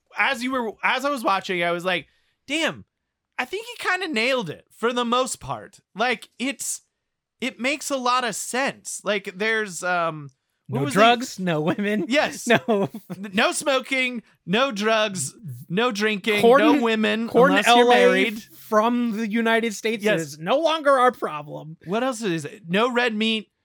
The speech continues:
Speaker 1: no foul language, no guns. So they nailed everything except the guns thing.
Speaker 2: So, <laughs> yeah. We, we, we
Speaker 1: We would
Speaker 2: went
Speaker 1: have
Speaker 2: the
Speaker 1: definitely, you
Speaker 2: opposite.
Speaker 1: know, if this future was real right now, guns are on the table.
Speaker 2: Guns are on the table. Is, is the inland, is that more Demolition Man?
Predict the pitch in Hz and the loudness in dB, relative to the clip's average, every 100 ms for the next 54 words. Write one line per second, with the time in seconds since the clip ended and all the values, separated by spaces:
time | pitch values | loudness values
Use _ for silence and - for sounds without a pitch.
0 | _ 170 226 - 226 208 208 196 185 190 | _ -2 0 0 0 2 0 0 0 -2
1 | 165 - 160 190 180 156 120 101 - _ | -4 -10 -2 0 0 -2 -4 -10 -18 _
2 | _ - 220 233 247 262 247 202 220 233 | _ -4 0 2 2 2 0 0 0 0
3 | 208 220 208 202 214 202 175 156 151 151 | 0 -2 -2 -2 -2 -2 -2 -2 -2 -4
4 | - 147 98 90 - 196 185 190 - 156 | -6 -8 -8 -16 -8 -6 -6 -6 -10 -12
5 | - - - - - _ 156 143 _ 156 | -12 -16 -14 -18 -20 _ -6 -6 _ -12
6 | 135 143 220 233 285 262 208 262 262 262 | -12 -2 0 4 4 4 2 2 2 0
7 | 262 254 262 233 208 330 320 311 277 370 | 0 0 0 -2 -2 -2 -2 0 0 0
8 | 262 247 190 233 214 196 202 196 196 180 | 0 -2 0 2 2 2 0 0 0 0
9 | 156 139 _ _ _ _ _ _ _ _ | -2 -4 _ _ _ _ _ _ _ _
10 | _ _ _ 160 277 247 220 196 175 156 | _ _ _ -2 0 0 0 0 -2 -4
11 | 170 170 165 165 196 214 240 233 220 214 | -4 -4 -4 -2 0 0 0 -2 -4 -4
12 | 208 220 - 180 175 - 190 254 - 190 | -4 -8 -6 -8 -6 -10 -8 -10 -8 -8
13 | 247 277 320 311 - 156 214 330 233 233 | -6 -4 -4 -6 -8 -8 -8 -8 -6 -4
14 | 170 196 156 156 - 190 190 196 202 | -4 -6 -6 -8 -10 -10 -10 -10 -12